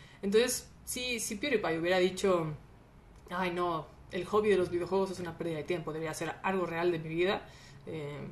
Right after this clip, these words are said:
pues no sería lo que soy. A lo mejor trabajaría en una oficina y sería miserable y ganaría un, ni siquiera un octavo de lo que gana el día de hoy.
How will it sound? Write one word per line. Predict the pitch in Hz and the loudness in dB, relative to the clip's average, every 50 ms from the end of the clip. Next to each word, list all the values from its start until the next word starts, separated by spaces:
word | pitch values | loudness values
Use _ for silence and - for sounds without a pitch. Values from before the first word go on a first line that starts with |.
| - - - | -12 -8 -4
pues | 180 185 | 0 2
no | 208 214 | 2 2
sería | 202 208 190 190 190 | 2 2 2 2 2
lo | 185 185 180 | 2 2 2
que | 180 180 | 0 0
soy. | - 330 415 370 | 0 0 0 2
A | 190 | 2
lo | 165 160 | 2 0
mejor | 180 180 - 214 214 | 0 2 2 2 2
trabajaría | - 214 190 185 185 180 196 | 2 2 2 2 2 2 2
en | 208 | 4
una | 214 220 | 4 2
oficina | 202 208 202 277 277 269 254 262 | 2 0 0 0 0 0 0 -2
y | 269 | -2
sería | 254 190 170 | -2 -2 -2
miserable | 170 190 196 220 202 208 226 240 233 208 | -2 -2 -2 -2 -2 0 0 2 4 4
y | 180 | 4
ganaría | 170 156 151 147 170 185 190 | 2 0 -2 0 2 2 2
un, | 185 175 170 170 180 185 185 175 170 160 156 151 151 160 160 160 | 2 2 0 0 0 0 0 -2 -2 -4 -6 -6 -6 -4 -4 -4
ni | 165 | -2
siquiera | 165 185 180 208 214 214 | -2 0 2 2 4 4
un | 208 202 196 | 4 4 2
octavo | 175 156 - - - 190 180 180 | 2 0 -2 -4 -4 -2 -2 -2
de | 160 | -2
lo | 156 147 | -4 -4
que | 151 151 | -6 -6
gana | 165 165 165 | -6 -6 -4
el | 160 160 | -4 -4
día | 160 156 | -2 -2
de | 156 165 | -2 -2
hoy. | 156 143 139 | -2 -4 -4